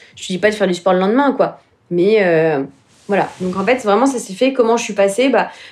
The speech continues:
ça s'est fait petit à petit avec mes rencontres, avec mes partages, avec mes potes. « Oh, bah, tiens, on va faire ça, on va faire ça. Ok, je m'inscris, je vous suis, je vous encourage. » Voilà.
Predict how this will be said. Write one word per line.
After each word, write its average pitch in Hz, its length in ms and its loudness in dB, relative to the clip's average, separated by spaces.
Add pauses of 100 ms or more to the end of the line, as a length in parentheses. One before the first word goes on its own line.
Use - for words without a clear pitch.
ça - 140 -10
s'est 220 80 -6
fait 226 120 -2
petit 214 240 -2
à 226 60 4
petit 226 160 -4
avec 269 160 2
mes 220 80 0
rencontres, 277 580 0
avec 202 200 0
mes 202 100 -2
partages, 262 540 0
avec 196 220 -2
mes 202 120 0
potes. « 269 440 2
Oh, 208 40 -2
bah, 202 180 2
tiens, 254 160 -2
on 226 40 0
va 202 80 -2
faire 196 180 -8
ça, 262 320 2
on 220 60 -2
va 180 60 -4
faire 202 180 -12
ça. 247 320 -2
Ok, 208 160 -2
je 240 260 2
m'inscris, 202 400 -6
je 196 80 -6
vous 190 100 -8
suis, 233 340 -6
je 190 100 -8
vous 175 180 -8
encourage. » 196 480 -4
Voilà. 185 220 -2